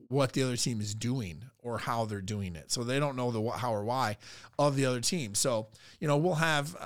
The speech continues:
uh, here's a great example of this in the tree industry. You'll have general foremen who have teams of foremen and apprentices. Uh, and then, but one G F, general foreman,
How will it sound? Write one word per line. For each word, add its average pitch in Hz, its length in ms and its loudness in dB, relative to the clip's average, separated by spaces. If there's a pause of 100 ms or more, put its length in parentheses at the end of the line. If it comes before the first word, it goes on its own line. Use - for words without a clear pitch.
(100)
uh, 135 300 -2
here's 143 340 2
a 139 60 0
great 131 220 2
example 110 400 -2
of 104 80 -4
this 107 160 0
in 131 80 -4
the 117 100 -4
tree 123 220 -2
industry. 104 400 -4
You'll 101 180 -6
have 107 380 -4 (380)
general 143 340 4
foremen 113 580 -2 (220)
who 123 260 0
have 113 380 -2
teams 123 480 -2
of 98 100 -6
foremen 110 560 -4
and 104 260 -6
apprentices. 90 680 -4 (400)
Uh, 101 260 -4
and 120 220 -2
then, 117 280 0
but 120 240 -2
one 156 540 0 (400)
G 127 200 0
F, 104 460 -2
general 120 300 -2
foreman, 98 360 -8